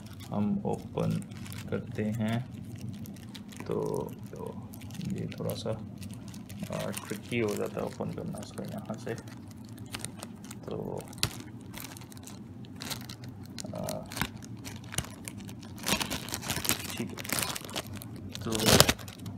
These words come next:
ये हमने इसको open किया। इसके अलावा ये हमारा, आ, स्टैंड भी बाहर आ गया packing से,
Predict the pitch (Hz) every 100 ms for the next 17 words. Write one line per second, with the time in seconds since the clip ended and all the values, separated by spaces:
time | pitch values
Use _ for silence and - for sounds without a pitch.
0 | - 113 117 120 113 110 107 - - -
1 | 127 127 - 123 123 - - - - -
2 | - - - - - - - - - -
3 | - - 110 110 110 104 104 104 - -
4 | 110 110 110 110 104 107 104 - - -
5 | - - - - - - - - - -
6 | 55 - - - - - 110 107 120 123
7 | 117 110 110 110 - - - - 110 104
8 | 110 110 - 113